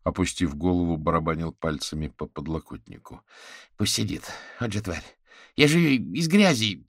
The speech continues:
«Тогда с вас еще полторы тысячи».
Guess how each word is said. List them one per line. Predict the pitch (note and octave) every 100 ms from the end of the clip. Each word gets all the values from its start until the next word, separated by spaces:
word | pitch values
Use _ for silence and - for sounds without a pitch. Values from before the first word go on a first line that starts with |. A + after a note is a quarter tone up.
| _ _
«Тогда | D2+ C2 F#2+
с | G2+ F#2
вас | G2+ -
еще | - - B1+
полторы | - B1 - D2 G#2+
тысячи». | - - - A2+ - G2+